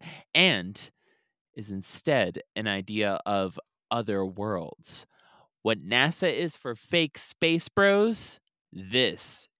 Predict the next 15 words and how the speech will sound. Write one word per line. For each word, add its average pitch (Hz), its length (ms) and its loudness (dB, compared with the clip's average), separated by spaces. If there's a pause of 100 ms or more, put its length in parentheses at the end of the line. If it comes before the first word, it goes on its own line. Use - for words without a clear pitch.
is 120 160 2
for 107 180 -6
flat 95 480 -4
earthers. 95 520 -8 (280)
So 151 360 -2 (880)
that 151 240 4
is 120 540 -2 (320)
a 110 60 -8
flat 139 380 4
earther 127 360 0
who's 123 300 -6
like, 104 320 -4 (120)
"This 135 200 -8
is 127 160 -6
fluff. - 840 -6